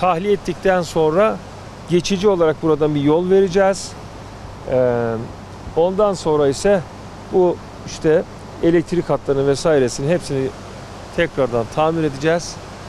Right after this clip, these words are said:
Ee, hayatı normale döndüreceğiz inşallah. Tabii hesin kusuruyla ilgili olarak da hem idari hem de adli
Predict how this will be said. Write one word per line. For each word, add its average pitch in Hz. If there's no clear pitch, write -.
Ee, 123
hayatı 156
normale 147
döndüreceğiz 110
inşallah. 107
Tabii 185
hesin 185
kusuruyla 170
ilgili 156
olarak 139
da 165
hem 165
idari 131
hem 139
de 127
adli 131